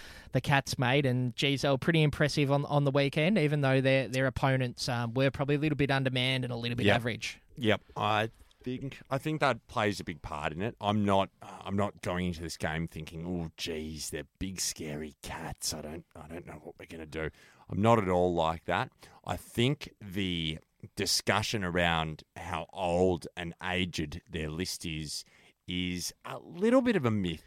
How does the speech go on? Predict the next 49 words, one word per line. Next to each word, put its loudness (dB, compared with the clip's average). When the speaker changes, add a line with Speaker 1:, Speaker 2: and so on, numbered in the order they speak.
Speaker 2:
to -2
be 2
honest. -2
Speaker 1:
Yeah. 4
Speaker 2:
They've 2
actually 0
got, 2
Speaker 1:
I 0
think -4
Speaker 2:
I -6
Speaker 1:
it -2
Speaker 2:
mean, 2
Speaker 1:
is. -2
Speaker 2:
there 6
are 8
some 4
old 4
players, 0
of -10
course, -2
but -2
every 0
team's 0
got -6
some -4
old 0
players, -8
Speaker 1:
They 0
do, 2
Speaker 2:
right? 2
Speaker 1:
yep. -4
Speaker 2:
Um, 8
and 0
I 4
think -6
there's, 2
their 8
bottom 6
six -2
drops 4
off 2
quite 0
quickly, -2
but -2
Speaker 1:
Yep. 0
Speaker 2:
I 0
think -6
there's, 0
there's -8